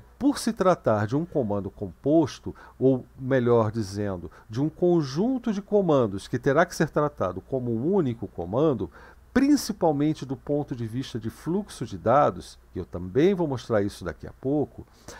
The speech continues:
nós precisamos delimitar o início e o fim desse comando composto, dessa estrutura.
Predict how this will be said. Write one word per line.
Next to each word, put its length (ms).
nós 340
precisamos 640
delimitar 680
o 80
início 640
e 120
o 80
fim 560
desse 280
comando 400
composto, 560
dessa 240
estrutura. 760